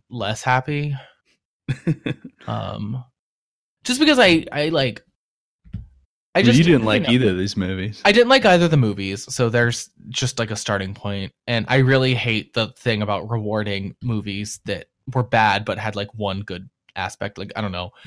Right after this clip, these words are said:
Speaker 1: I get it, but at the same time, I just would never be able to vote for something so that a bad movie can later say that they were Academy Award winning. I just, like, could not handle that morally.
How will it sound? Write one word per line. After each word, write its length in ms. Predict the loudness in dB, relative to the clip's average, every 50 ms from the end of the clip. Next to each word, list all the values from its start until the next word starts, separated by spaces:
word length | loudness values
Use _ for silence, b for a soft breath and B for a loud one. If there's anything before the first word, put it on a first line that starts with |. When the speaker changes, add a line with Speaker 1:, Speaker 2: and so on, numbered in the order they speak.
| B B B
Speaker 1:
I 80 | -2 0
get 220 | 2 4 4 6
it, 220 | 6 4 2 2 0
but 100 | -2 -2
at 60 | -2
the 80 | -6
same 240 | -4 -2 -2 -2 -2
time, 320 | -2 -2 -2 -2 -4 -4 -4
I 60 | -6
just 340 | -4 -4 -4 -6 -6 -10 -14 b b b b b _ _ _ _ -2 0
would 100 | 2 4
never 220 | 4 4 2 0
be 100 | 0 -2
able 120 | -4 -2 -2
to 80 | -2
vote 180 | -2 -2 -6 -4
for 80 | -6
something 320 | -6 -6 -6 -4 -4 -4 -4
so 140 | -4 -4 -4
that 220 | -2 -2 -4 -4 -6
a 60 | -8
bad 320 | -6 -2 0 0 0 0 -2
movie 240 | -4 -4 -4 -6 -6
can 160 | -4 -4 -4
later 260 | -4 -4 -4 -4 -4
say 280 | -4 -4 -4 -4 -4 -6 _ _ _ _ _ -8
that 180 | -8 -8 -6 -4
they 160 | -4 -4 -4
were 360 | -4 -6 -6 -6 -6 -8 -8 -10
Academy 340 | -8 -4 -4 -6 -4 -6 -8
Award 300 | -8 -10 -10 -12 -16 -14
winning. 240 | -14 -14 -14 -14 -16 _ _ _ _ -12
I 60 | -12
just, 200 | -12 -10 -12 -12
like, 120 | -14 -14 _ -10
could 140 | -8 -4 -4
not 300 | -4 -4 -4 -8 -12 _ _ _ _ _ _ -12
handle 320 | -8 -6 -6 -6 -6 -8 -10
that 220 | -8 -10 -10 -14 _ _ -20 _ _ _ _ _ -6
morally. 560 | -4 -2 -2 -2 -4 -6 -8 -10 -10 -12 -14